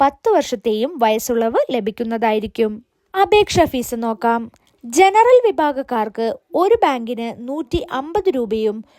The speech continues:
ഓരോ അധിക ബാങ്കിനായി അമ്പത് രൂപയും നൽകണം. എസ് സി എസ് ടി വിഭാഗക്കാർക്ക് അമ്പത്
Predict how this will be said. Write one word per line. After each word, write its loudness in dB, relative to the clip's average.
ഓരോ 6
അധിക -2
ബാങ്കിനായി -4
അമ്പത് 0
രൂപയും -2
നൽകണം. -2
എസ് 6
സി 6
എസ് -4
ടി 8
വിഭാഗക്കാർക്ക് -2
അമ്പത് 0